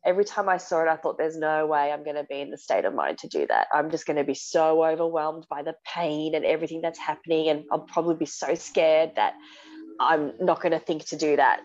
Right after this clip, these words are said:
You know, I'm just gonna want it out. I'm gonna want it done." And, um, it so wasn't the case. I was so there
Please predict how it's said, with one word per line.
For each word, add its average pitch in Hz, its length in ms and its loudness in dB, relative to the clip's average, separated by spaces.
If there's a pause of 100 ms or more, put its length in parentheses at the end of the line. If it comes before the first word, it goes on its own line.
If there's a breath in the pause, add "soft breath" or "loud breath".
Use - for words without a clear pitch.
You 175 100 -4
know, 160 80 2
I'm 165 260 2
just - 160 -12
gonna 170 160 4
want 165 240 2
it 165 120 -4
out. 156 200 -2
I'm 170 100 -8
gonna 165 180 -4
want 160 240 0
it 170 120 -8
done." 156 280 -2 (580 loud breath)
And, 170 360 0
um, 165 480 0 (140)
it 196 160 0 (100)
so 185 200 0
wasn't 165 260 -4
the 151 60 -8
case. 151 340 -4
I 165 60 0
was 160 300 -2
so 160 220 2
there 151 220 0